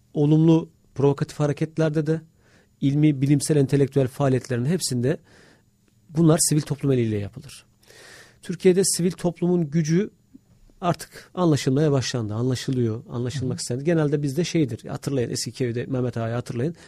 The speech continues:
Speaker 1: Genelde siyaset politika eksenli düşünülür, politikaya oturulur.
Speaker 2: Evet.
Speaker 1: İşte bir milletvekili çıkacak, belediye başkanı çıkacak. Artık öyle değil. Artık öyle değil. Yeni, hele hele yeni kuşak da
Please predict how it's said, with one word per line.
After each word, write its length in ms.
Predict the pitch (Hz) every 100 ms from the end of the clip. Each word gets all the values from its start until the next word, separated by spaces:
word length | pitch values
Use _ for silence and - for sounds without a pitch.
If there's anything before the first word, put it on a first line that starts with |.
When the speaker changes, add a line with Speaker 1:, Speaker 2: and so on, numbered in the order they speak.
| -
Speaker 1:
Genelde 240 | 180 170
siyaset 440 | - 165 143 151 -
politika 300 | 147 - 143
eksenli 360 | 113 110 104
düşünülür, 340 | 127 - 151 156
politikaya 440 | 160 131 - 127
oturulur. 440 | - - 131 131 160
Speaker 2:
Evet. 100 | 156
Speaker 1:
İşte 140 | 156
bir 40 |
milletvekili 420 | 151 147 143 131 117
çıkacak, 300 | - 139 143
belediye 220 | 143 143
başkanı 280 | 127 135 117
çıkacak. 380 | - 117 170 - - - - 143
Artık 220 | 127 -
öyle 180 | 131 117
değil. 160 | 95 _ _ _ _ _ _ _ _ _
Artık 260 | 135 110 -
öyle 140 | 123
değil. 140 | 110 104 _ - _ -
Yeni, 200 | 123 156
hele 280 | 139 226 165
hele 120 | 117
yeni 500 | 107 151 190 - 160
kuşak 420 | - 151 240 -
da 100 | 123